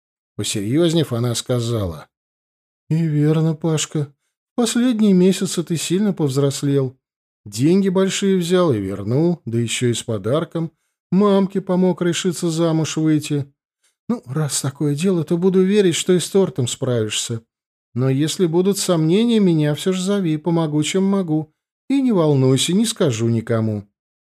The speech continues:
Вспомнив про Шанцева, сказал: «Я сегодня ещё к директору завода ходил,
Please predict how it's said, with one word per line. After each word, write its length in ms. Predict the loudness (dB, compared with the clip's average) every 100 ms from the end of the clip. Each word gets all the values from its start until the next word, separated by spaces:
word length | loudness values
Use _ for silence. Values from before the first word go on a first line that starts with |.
| _
Вспомнив 580 | -14 -8 -4 -4 -4 -8
про 180 | -12 -10
Шанцева, 500 | -6 -4 -4 -4 -6
сказал: 640 | -6 -6 -6 -6 -8 -10 _ _ _ _ _
«Я 260 | -12 -8 -6
сегодня 440 | -4 -2 0 0
ещё 240 | -2 -2 -2
к 60 |
директору 460 | 0 0 0 -2 -4
завода 420 | 0 0 2 -2
ходил, 540 | -4 -8 -8 -10 -10